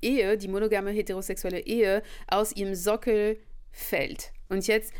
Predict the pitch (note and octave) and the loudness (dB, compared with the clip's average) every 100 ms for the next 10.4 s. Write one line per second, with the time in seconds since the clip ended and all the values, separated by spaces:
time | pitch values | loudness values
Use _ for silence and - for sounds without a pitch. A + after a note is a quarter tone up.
0 | - F#3 C4 C4+ B3+ A#3+ G3 F#3 D#3+ E3+ | -6 2 2 4 0 0 -2 0 0 -4
1 | - D#3+ E3+ - - - G3 - G3+ A#3 | -6 -6 -6 -8 -14 -2 0 2 2 4
2 | A#3+ - F#3+ G3+ G#3 G3 G3 A3 A3+ - | 4 4 4 4 2 2 2 2 0 0
3 | G#3 - - G3+ - G3+ - G3+ F#3 F#3 | -2 -4 -6 -4 -2 -4 -2 -4 -2 -4
4 | F3+ F3 - F3 - - - F3+ G3 G#3+ | -4 -6 -6 -6 -8 -8 -6 -2 2 2
5 | A#3+ G#3+ G3+ F#3+ G3 G#3 G#3+ A#3 B3+ G#3+ | 2 0 0 -2 2 2 2 2 2 0
6 | G3+ G3+ - F#3 A3 A#3 G#3+ A#3+ C#4 - | -4 -4 -2 -2 0 -2 0 2 2 0
7 | - - - F#3+ G#3 A#3 B3+ B3 G#3 A#3 | -4 -4 2 4 4 4 4 4 4 2
8 | - B3 A#3 F#3 F#3 G#3 A#3 A3+ A3+ A3+ | 2 2 2 0 0 2 4 4 4 0
9 | - - - - F#3+ B3 G#3 A3 G3+ G3 | -14 -12 -8 -4 -2 2 2 4 2 0
10 | G3 G#3+ G3+ G3+ | 2 2 2 -2